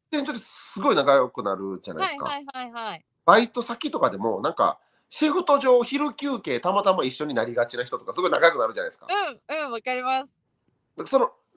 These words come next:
Speaker 1: 仲良くなりやすい空間ってありますよね。
Speaker 2: うん。はい、わかります。
Speaker 1: え、ゴルフってそんな感じ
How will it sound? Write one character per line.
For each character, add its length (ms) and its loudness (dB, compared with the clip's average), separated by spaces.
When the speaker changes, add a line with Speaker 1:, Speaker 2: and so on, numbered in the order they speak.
Speaker 1:
仲 340 6
良 160 2
く 140 -8
な 140 0
り 120 -6
や 120 0
す 180 -12
い 140 -8
空 220 0
間 180 -6
っ 60 -14
て 80 -6
あ 80 -2
り 80 -8
ま 100 -6
す 140 -8
よ 60 -6
ね。 200 -14
Speaker 2:
う 40 -6
ん。 20 0
は 200 4
い、 120 -6
わ 100 -12
か 140 -4
り 100 -4
ま 280 -4
す。 180 -20
Speaker 1:
え、 60 2
ゴ 180 10
ル 80 4
フ 60 -4
っ 20 -6
て 80 -12
そ 120 -8
ん 40 -4
な 80 -4
感 180 -2
じ 300 -10